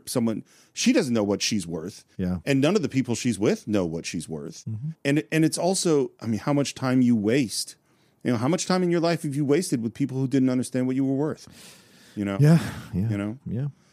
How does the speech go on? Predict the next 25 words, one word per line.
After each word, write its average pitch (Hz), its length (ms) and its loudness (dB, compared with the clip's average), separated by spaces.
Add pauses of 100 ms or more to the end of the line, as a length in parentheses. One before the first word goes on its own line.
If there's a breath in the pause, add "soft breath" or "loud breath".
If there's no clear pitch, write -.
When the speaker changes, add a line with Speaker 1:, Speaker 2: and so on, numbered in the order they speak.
(180)
Speaker 1:
Um, 117 200 0
Speaker 2:
God, 131 200 0
yes. 98 520 -6
Jesus 98 340 -4
Christ, 92 340 -8
yes. 76 400 -12
Speaker 1:
No, 160 180 2
that's - 200 -2
a 320 60 2
lot 160 260 0
of, 156 100 0
uh, 139 60 4 (300 soft breath)
I 143 40 -2
mean, 147 140 4
yes, 196 220 0
it's - 100 -4
true - 180 0
about 127 220 0
love 120 320 0
and 101 180 -4
those 117 200 2
kind 135 180 -2
of 147 60 4
Speaker 2:
Mm. 151 60 4
Speaker 1:
relationships, 143 520 -2